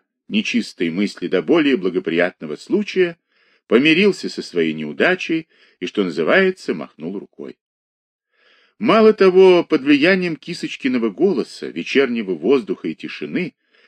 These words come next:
я сам мало-помалу впал в тихое лирическое настроение. Помню, сидел я в кресле у настежь открытого окна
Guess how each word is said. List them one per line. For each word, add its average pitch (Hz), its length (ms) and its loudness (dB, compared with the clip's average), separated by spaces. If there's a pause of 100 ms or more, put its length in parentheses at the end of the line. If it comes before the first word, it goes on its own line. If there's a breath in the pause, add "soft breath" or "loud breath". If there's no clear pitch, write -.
(200)
я 101 220 -2
сам 147 400 -4
мало-помалу 107 840 -4
впал 101 640 -4
в - 140 -20
тихое 107 520 -4
лирическое 78 680 -10
настроение. 104 720 -16 (960)
Помню, 135 320 2
сидел 107 440 -2
я 78 180 -6
в - 80 -20
кресле 80 640 -6
у 82 120 -14
настежь 80 500 -10
открытого 73 560 -12
окна 160 380 -4